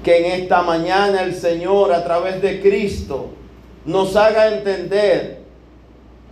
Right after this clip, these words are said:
en esta historia del Gadareno que lo más importante es la liberación que él recibió, no los cerdos que se perdieron.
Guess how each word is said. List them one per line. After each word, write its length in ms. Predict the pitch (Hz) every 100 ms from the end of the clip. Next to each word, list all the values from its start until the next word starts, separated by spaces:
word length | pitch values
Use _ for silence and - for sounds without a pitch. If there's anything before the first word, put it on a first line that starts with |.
| - - - -
en 220 | 175 196
esta 320 | 220 214 220
historia 540 | 196 - 220 233 208 190
del 200 | 190 190
Gadareno 720 | 185 185 175 214 196 170 170
que 100 | 190
lo 140 | 185
más 260 | 185 202 226
importante 840 | 220 180 185 185 202 208 196 180
es 100 | 185
la 160 | 190 190
liberación 1000 | 190 180 180 175 160 - 202 233 208 -
que 60 |
él 100 | 156
recibió, 600 | 143 156 156 151 147 147 - - - - - - - 147
no 200 | 190 202
los 260 | 202 151
cerdos 400 | 196 202 147 139
que 80 | 160
se 140 | 147 151
perdieron. 880 | 147 139 135 143 131 117 120 -